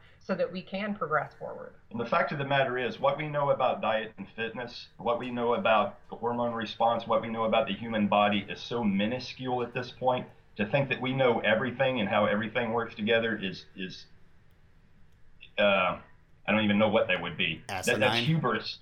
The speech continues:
Speaker 2: defined, yes.
Speaker 3: <laughs>
Speaker 2: Asinine.
Speaker 1: <laughs> Right.
Speaker 2: Um, and so
Speaker 1: Totally.
Speaker 2: we have to
Speaker 1: <laughs>
Speaker 2: be vigilant and bring in new ideas and keep evolving. And, I mean, if you're, uh, used to have a hype, a, uh, a coach say, "If you're not progressing, you're regressing." And that's exactly,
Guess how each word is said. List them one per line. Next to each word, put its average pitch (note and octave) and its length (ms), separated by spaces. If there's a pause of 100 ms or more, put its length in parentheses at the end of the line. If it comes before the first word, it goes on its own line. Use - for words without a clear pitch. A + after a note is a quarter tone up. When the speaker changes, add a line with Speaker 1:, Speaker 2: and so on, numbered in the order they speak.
Speaker 2:
defined, A#2 460
yes. A#2 260
Speaker 3:
<laughs> D#3 160
Speaker 2:
Asinine. - 600
Speaker 1:
<laughs> - 20
Right. G#3+ 240 (180)
Speaker 2:
Um, C3 220 (480)
and A#2 120
so G#3+ 100
Speaker 1:
Totally. D3 240
Speaker 2:
we C3 60
have F3 300
to E3+ 120
Speaker 1:
<laughs> C#3+ 60
Speaker 2:
be B2 60
vigilant A2+ 600
and G2+ 140
bring C3 200
in A#2 140
new A#2+ 200
ideas A2 540
and G#2 160
keep A2+ 220
evolving. F2 680
And, F2 300 (300)
I G2+ 40
mean, G#2 180
if G#2 140
you're, G#2 140 (580)
uh, F#2+ 200
used G#2 180
to G#2+ 60
have G#2 100
a G#2 60
hype, B2 280 (120)
a, F#2+ 280
uh, F2 220 (560)
a F#2 80
coach D#3 340
say, G#2 280
"If G2+ 140
you're G#2 80
not A2+ 240
progressing, C3+ 640
you're G#2+ 140
regressing." G2 640 (160)
And G2 120
that's A2+ 180
exactly, G2 840